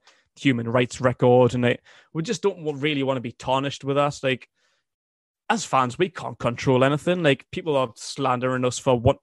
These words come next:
being happy about this takeover because of who they are. Like, we've been through so much in the past few years. We're just happy to see a brighter day. Like I said before, I didn't care who was gonna take over as long as it was, long as it wasn't Mike Ashley. So,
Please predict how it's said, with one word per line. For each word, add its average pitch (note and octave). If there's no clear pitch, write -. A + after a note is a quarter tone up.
being B2+
happy C#3+
about B2+
this B2
takeover C3+
because B2
of A#2+
who C3
they A#2+
are. C3+
Like, C#3+
we've G#3
been A#2
through B2+
so B2+
much A#2
in B2
the A#2
past A#2
few B2
years. A#2+
We're D#3+
just B2
happy B2
to -
see B2+
a -
brighter B2
day. C#3
Like B2
I -
said B2
before, D3
I D3+
didn't -
care D3+
who C3
was A#2+
gonna B2
take -
over A#2+
as A2+
long C3
as A#2+
it B2+
was, C3
long C3
as A#2
it B2
wasn't B2+
Mike B2
Ashley. C#3
So, C#3+